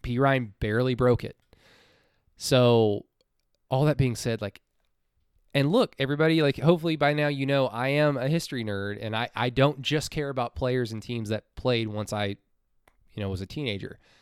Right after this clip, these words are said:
But Adrian Peterson is the best. He is the absolute best. He is a super recruit. He was everything that he was billed to be, plus more. He was ready for the N F L day one. He was the best player on the field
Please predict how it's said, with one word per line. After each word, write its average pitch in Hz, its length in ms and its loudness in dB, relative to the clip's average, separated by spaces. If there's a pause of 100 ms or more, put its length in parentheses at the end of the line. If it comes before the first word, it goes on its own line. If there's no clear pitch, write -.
(300)
But 123 120 -10
Adrian 139 300 -4
Peterson 101 440 -8
is 92 160 -8
the 90 80 -12
best. - 500 -14
He 123 220 -4
is 110 140 -4
the 110 140 -2
absolute 110 440 -6
best. 98 300 -6
He 110 120 -4
is 95 100 -8
a 92 60 -8
super 135 320 -6
recruit. 127 580 4 (380)
He 101 420 -12
was 107 380 -6
everything 123 640 0
that 107 80 -8
he 117 140 -6
was 104 100 -2
billed 113 240 0
to 117 60 -2
be, 110 260 -2
plus - 400 -6
more. 113 460 2 (520)
He 117 540 -2 (520)
was 127 260 -4
ready 131 260 0
for 143 100 -6
the 131 120 0
N 131 100 0
F - 120 -6
L 127 160 0
day 113 240 0
one. 104 420 -6 (880)
He 113 640 -6
was 113 280 -4
the 107 80 -8
best 127 200 0
player 143 220 2
on 135 80 0
the 127 60 -6
field 110 560 -4